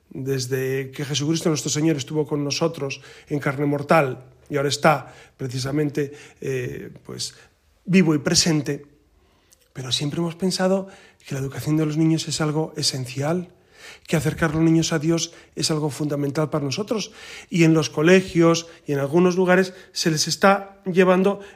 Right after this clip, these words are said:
en vez de a Dios, en vez de llevarles a Dios, se les lleva hacia derroteros que son absolutamente contrarios. Por eso es necesario clarificar las cosas. Y ustedes, por favor,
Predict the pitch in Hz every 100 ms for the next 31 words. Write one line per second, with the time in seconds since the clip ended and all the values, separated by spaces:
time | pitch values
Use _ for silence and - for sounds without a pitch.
0 | - 156 165 196 226 - - - _ -
1 | 180 165 170 160 233 294 - - _ _
2 | _ _ _ _ _ _ - 147 233 233
3 | 175 156 123 165 269 - - _ _ _
4 | _ - 175 160 151 190 233 233 - _
5 | _ 147 156 214 202 175 160 160 165 196
6 | 190 190 190 180 165 143 143 160 175 196
7 | 160 127 170 156 - - - - 175 247
8 | 277 247 214 220 220 214 196 165 143 160
9 | 170 151 139 - 143 - - - - -
10 | 165 170 269 285 - 233 220 208 208 220
11 | 214 226 - -